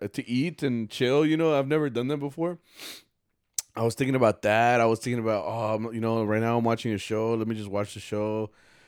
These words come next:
you know. Or I could, like, you know, do some teacher stuff. And, uh, and then, you know, I was thinking about all these different things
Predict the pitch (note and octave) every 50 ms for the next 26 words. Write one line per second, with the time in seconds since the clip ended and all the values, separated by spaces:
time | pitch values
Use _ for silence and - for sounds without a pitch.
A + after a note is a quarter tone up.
0 | _ _ - G#2+ G2+ G#2 G#2 G#2 G#2+ G#2+ G#2 G#2 G2 G#2+ A2+ A2+ A2 A2+ A2 -
1 | A#2+ G#2+ A2+ G#2+ G#2 G2 F#2+ G#2 A2 A2+ A2 G2+ A2+ A#2 A#2 - B2+ G#2+ - -
2 | A#2+ A#2 - C3 A#2 - - C3 B2+ C3 C3 C3 B2+ A#2+ - A2+ G2 G2+ G2+ G2
3 | - - G2 G2 G2 G2+ G2+ G2+ G2+ G2 G2 F#2+ F#2+ G#2 C#3 D#3 - - F#3 G3+
4 | G3+ A3 G#3 F#3 F3+ F3 E3+ E3+ E3+ E3 D3 C#3 C3+ E3 D#3 - D#3 C3+ A#2 C#3
5 | D3 D3+ D3 B2 A#2+